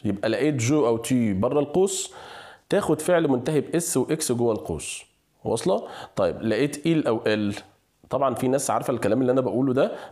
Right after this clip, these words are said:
بس إحنا بنراجع علشان ننقذ ما يمكن إنقاذه. تاخد جوه القوس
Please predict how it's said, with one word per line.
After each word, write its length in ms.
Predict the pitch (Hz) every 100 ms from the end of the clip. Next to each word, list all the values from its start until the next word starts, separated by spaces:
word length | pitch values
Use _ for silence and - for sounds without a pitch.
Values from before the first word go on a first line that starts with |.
| -
بس 120 | 117
إحنا 160 | 147
بنراجع 440 | 135 107 110 139 175
علشان 500 | 123 104 139 147 170 - -
ننقذ 380 | 131 170 170 135
ما 80 | 113
يمكن 340 | 120 151 120
إنقاذه. 540 | 107 110 110 98 87 78 _ _ _ _ _ _ _
تاخد 280 | - 196 180
جوه 180 | 156 185
القوس 580 | 170 156 165 - -